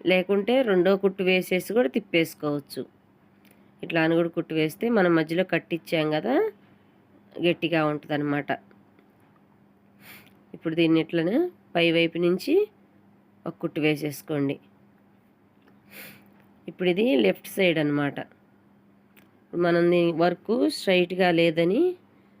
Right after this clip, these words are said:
ముందు నెక్ అనేది రై-, రౌండ్ రావాలి కదా రౌండ్ నెక్కి, కానీ వాళ్ళు రౌండ్గా వేయలేదు వర్క్, స్ట్రైట్గా ఉందని చెప్పి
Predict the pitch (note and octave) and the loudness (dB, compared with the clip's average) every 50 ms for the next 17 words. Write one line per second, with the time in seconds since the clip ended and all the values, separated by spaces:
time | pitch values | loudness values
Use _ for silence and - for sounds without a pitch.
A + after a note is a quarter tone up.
0 | _ _ _ _ _ _ - - F#3 F#3+ F#3+ G3 F#3+ F#3+ F#3 - - F#3 F3 F3+ | _ _ _ _ _ _ -6 0 2 4 6 6 6 4 2 0 0 0 2 2
1 | F3+ E3+ F3 F3+ E3 E3+ E3+ E3+ E3+ - - - - _ - - E3 F3 F#3 G3 | 2 4 4 4 4 4 4 2 2 -2 -6 -14 -18 _ -2 0 2 4 6 6
2 | G3 F3+ F3+ E3+ E3+ D#3+ D#3+ D#3+ D#3 D#3+ D#3 E3 D#3+ F#3+ A3 A3+ G#3 F3+ E3+ E3+ | 4 4 4 4 4 4 2 2 0 0 0 0 2 2 2 4 4 4 4 4
3 | E3+ E3 E3 D#3+ - F3+ - - C4 D4+ G4 G4 - - - - - _ _ _ | 4 2 2 0 -4 -10 -10 -4 -2 -2 -2 -2 -4 -12 -20 -20 -20 _ _ _
4 | - - F#3+ G3 G#3+ G#3+ G#3 F#3+ F3+ E3 E3+ E3 E3+ F3 F3+ F3+ F3 F3 F3+ E3+ | -2 0 2 4 4 4 4 4 4 4 4 4 4 4 4 4 4 4 4 4
5 | E3 D#3 D3+ - - B2 D#3+ D#3+ D#3+ E3 D#3+ D#3+ D#3+ D3 D3+ D3+ D3+ D3 - _ | 2 2 0 -2 -4 0 2 2 4 4 4 2 2 0 -2 -2 -2 -4 -6 _
6 | - A#3+ C4 F4+ G#4 G4 F#4+ - _ _ _ _ _ _ _ _ _ _ _ _ | -4 0 2 2 2 2 0 -6 _ _ _ _ _ _ _ _ _ _ _ _
7 | _ _ - - - - G3 F#3+ F#3+ F#3 G3 F#3+ F#3+ F#3 F3+ F3+ F3 F3 F3+ F3 | _ _ -20 -10 -4 0 2 2 2 2 0 0 2 2 4 4 4 4 4 2
8 | F3+ F3+ - F#3+ F#3 F#3+ _ - D4 | 2 0 0 -2 -2 -2 _ 2 4